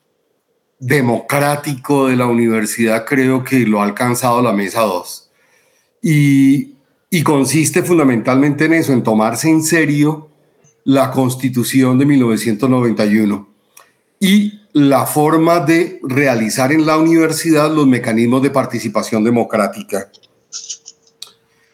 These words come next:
Eh, entonces,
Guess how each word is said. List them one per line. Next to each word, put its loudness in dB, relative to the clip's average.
Eh, 2
entonces, -2